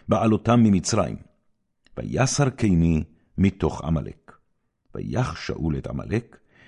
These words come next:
מחבילה בואכה שור, אשר על פני מצרים. ויתפוס את אגג, מלך עמלק, חי, ואת כל העם החרים לפי חרב.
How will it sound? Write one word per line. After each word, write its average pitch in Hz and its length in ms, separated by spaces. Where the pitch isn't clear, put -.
מחבילה 101 800
בואכה 92 480
שור, 156 600
אשר - 340
על 90 180
פני 78 280
מצרים. 67 460
ויתפוס - 640
את 80 120
אגג, 95 540
מלך 101 420
עמלק, 76 440
חי, 120 360
ואת 76 220
כל 78 220
העם 120 420
החרים 110 600
לפי 85 380
חרב. 76 460